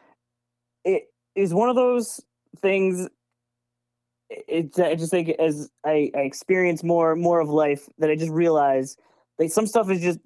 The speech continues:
it's not for me. It's not even, like, a little bit for me. And just have to understand that there's a whole different group of people that see this and are like, "This is cool. Oh, yeah."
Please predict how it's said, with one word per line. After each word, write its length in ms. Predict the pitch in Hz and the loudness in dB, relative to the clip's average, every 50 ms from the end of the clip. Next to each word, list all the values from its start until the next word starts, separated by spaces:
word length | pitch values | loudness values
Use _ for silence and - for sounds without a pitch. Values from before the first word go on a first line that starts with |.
| _ _ | _ _
it's 140 | 156 147 143 | -4 -2 0
not 200 | 170 185 208 208 | 0 0 0 0
for 80 | - 214 | -2 -2
me. 360 | 190 190 185 185 180 180 - | 0 2 2 2 0 -2 -4
It's 100 | - 156 | -6 -4
not 140 | 190 202 202 | -2 0 0
even, 140 | 196 190 185 | 0 0 0
like, 240 | 175 165 156 - _ - | 0 0 -2 -2 _ 0
a 60 | 156 | 2
little 220 | 160 180 196 185 | 2 4 2 2
bit 200 | 147 139 127 - | 2 0 -2 -2
for 120 | - - 143 | -2 -2 0
me. 380 | 139 135 131 123 120 139 147 _ _ _ _ _ _ _ _ _ _ _ _ - | 2 2 0 0 -2 -6 -8 _ _ _ _ _ _ _ _ _ _ _ _ -4
And 100 | 156 156 | -2 -2
just 120 | 165 160 | 0 -2
have 120 | 196 175 | -2 0
to 80 | - - | 0 0
understand 440 | 185 175 165 - - 185 180 165 156 | 0 0 -4 -2 0 0 0 0 2
that 60 | 139 | 2
there's 200 | 151 151 147 143 | 2 2 2 0
a 80 | 139 139 - | -2 -6 -8
whole 300 | - - 208 240 247 262 | -2 0 0 2 2 0
different 320 | 214 233 214 226 202 190 170 | 0 0 0 -2 -2 0 0
group 200 | 185 202 202 - _ _ - | -2 -2 -2 -4 _ _ -8
of 80 | 175 - | -6 -4
people 320 | - 196 196 196 226 220 202 | -2 -4 0 0 0 2 2
that 220 | 170 151 - - | 0 0 0 -4
see 160 | - - 202 208 | -4 -2 0 2
this 220 | 214 226 214 - | 2 0 0 -2
and 100 | - 165 | -2 -2
are 120 | 156 143 131 | 0 2 2
like, 200 | 123 113 107 - _ _ _ _ | 0 0 -2 -8 _ _ _ _
"This 440 | 127 120 120 135 151 170 175 - - | -20 -14 -4 -2 -2 -2 -2 -4 -14
is 100 | - - | -16 -20
cool. 520 | - - - 131 135 135 123 104 87 - _ _ _ _ _ | -20 -10 -6 -2 -2 -2 -2 -2 -6 -14 _ _ _ _ _
Oh, 240 | 147 160 156 139 120 | 0 0 0 0 0
yeah." 340 | 104 - 123 - 143 85 | 0 0 0 0 0 -2